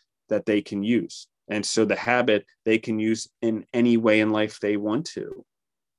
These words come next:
regardless of their belief system. So you're not doing anything other than giving them a habit for the future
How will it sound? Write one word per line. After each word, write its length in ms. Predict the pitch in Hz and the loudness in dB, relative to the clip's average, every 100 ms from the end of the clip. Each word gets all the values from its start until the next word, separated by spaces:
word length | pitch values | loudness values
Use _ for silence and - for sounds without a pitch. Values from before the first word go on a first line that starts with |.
| - | -4
regardless 540 | 107 101 107 127 117 | -2 4 4 4 0
of 120 | 95 92 | -2 -2
their 120 | 90 | -2
belief 380 | 95 92 82 - | -4 -8 -8 -8
system. 380 | 87 80 80 | -6 -6 -8
So 160 | 80 98 | -6 -4
you're 120 | 98 | -2
not 240 | 110 107 - | -2 -4 -2
doing 240 | 98 90 | -2 -2
anything 420 | 98 107 98 85 | -4 -6 -6 -8
other 240 | 85 90 87 | -4 -4 -4
than 160 | 90 | -6
giving 260 | 98 90 82 | -6 -6 -4
them 140 | 80 | -6
a 120 | - | -10
habit 360 | 95 95 95 - | -8 -8 -8 -12
for 100 | - | -14
the 100 | - | -16
future 460 | - - - 50 | -12 -12 -10 -14